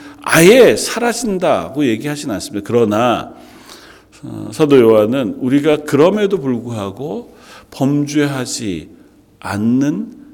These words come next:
하나님의 자녀라는 사실을 기억해라고 하는 말로 권면하고 있는 거예요.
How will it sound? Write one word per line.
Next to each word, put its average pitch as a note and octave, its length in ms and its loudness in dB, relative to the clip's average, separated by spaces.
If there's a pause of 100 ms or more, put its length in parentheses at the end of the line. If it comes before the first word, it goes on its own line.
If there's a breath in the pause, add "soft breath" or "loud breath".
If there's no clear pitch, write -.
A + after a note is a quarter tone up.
하나님의 E3 880 0 (400 loud breath)
자녀라는 D#3+ 640 2
사실을 C3+ 400 -6
기억해라고 - 1500 -12
하는 E3+ 400 -8
말로 F#2+ 400 -6
권면하고 B2+ 800 -6
있는 E2 200 -14
거예요. - 160 -20